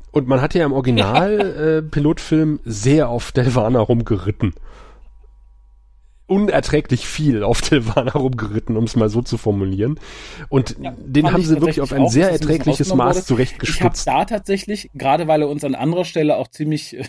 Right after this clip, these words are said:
Speaker 2: um die Ohren gehauen wird für denjenigen, der die Serie bis dato schon gesehen hat,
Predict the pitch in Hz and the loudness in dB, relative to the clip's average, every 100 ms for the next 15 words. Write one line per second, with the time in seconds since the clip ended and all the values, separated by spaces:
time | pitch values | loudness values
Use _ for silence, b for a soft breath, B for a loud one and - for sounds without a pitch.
0 | - - 156 190 180 214 160 139 139 143 | -14 -8 -2 0 2 2 0 -2 0 0
1 | 147 123 156 156 - 147 139 139 135 135 | -2 2 0 0 -6 -2 0 2 2 2
2 | 131 123 190 202 107 - 107 113 110 107 | 0 0 -2 -2 -6 -4 -4 -4 -8 -8
3 | 101 104 107 143 | -6 -4 -4 -4